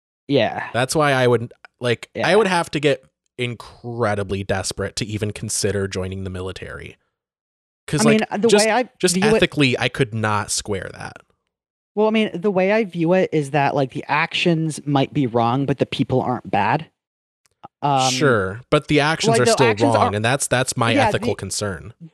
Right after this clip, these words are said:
Speaker 1: Exactly. The, the actions are wrong, but the people aren't bad. However, there will need to be good people there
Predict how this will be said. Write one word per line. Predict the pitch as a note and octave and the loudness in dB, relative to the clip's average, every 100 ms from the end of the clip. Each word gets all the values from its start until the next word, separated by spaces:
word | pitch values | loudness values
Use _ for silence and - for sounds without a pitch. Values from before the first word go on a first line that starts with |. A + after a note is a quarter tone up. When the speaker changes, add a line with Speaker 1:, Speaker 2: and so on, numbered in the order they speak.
| _ _ _ | _ _ _
Speaker 1:
Exactly. | A#3 F3 A#3 A3 - D3 | -2 2 0 0 -2 0
The, | D#3+ D#3+ | 2 2
the | G3 | 2
actions | G3 A3+ - A3+ G3 | 0 0 -2 -4 0
are | F3 | 0
wrong, | D3+ D#3+ D#3+ | 2 2 2
but | D#3 D3 | -2 -4
the | |
people | - E3+ E3 | -2 0 2
aren't | C3+ D3+ - C3 | 0 -2 -2 -2
bad. | D#3+ C#3+ G#2 A2 - _ _ _ _ _ _ | 2 2 0 -6 -10 _ _ _ _ _ _
However, | - G3 F3+ A3+ C#3 G#2+ C3 _ _ _ _ _ | -4 -2 2 0 0 -4 -8 _ _ _ _ _
there | F#3 | 2
will | F3+ F3+ | 4 2
need | F#3 G#3 | 0 -2
to | F#3 | 0
be | G3+ F3 | 0 2
good | C3+ G3 F#3+ | 2 2 2
people | - G3+ - C#3+ C3+ B2+ - | 0 -2 2 2 0 -2 -14
there | C3+ F#3+ F3 B2 A#2 B2 | -4 0 0 0 -6 -10